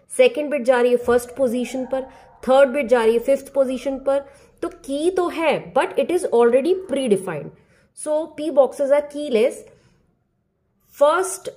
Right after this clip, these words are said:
बिट कहाँ पर जाएगी? According to this key, फर्स्ट बिट जा रही है फोर्थ पोजीशन पर। तो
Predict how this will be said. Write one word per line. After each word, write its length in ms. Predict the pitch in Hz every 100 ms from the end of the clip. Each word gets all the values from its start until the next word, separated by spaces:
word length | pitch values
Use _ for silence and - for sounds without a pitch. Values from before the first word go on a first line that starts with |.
| 220
बिट 240 | 208 302
कहाँ 260 | - 285 285
पर 160 | 311
जाएगी? 280 | 294 285 277
According 540 | - 247 254 269 302 330
to 120 | 302
this 260 | 226 285 - -
key, 300 | 269 226 254 311 _ _ _ _ _
फर्स्ट 420 | - 262 302 302
बिट 200 | 240 302 208
जा 240 | 233 233
रही 240 | 247 262 277
है 120 | 294
फोर्थ 400 | 302 285 277 277
पोजीशन 440 | 254 220 214 220
पर। 220 | 190 185 180
तो 440 | 208 233 226 -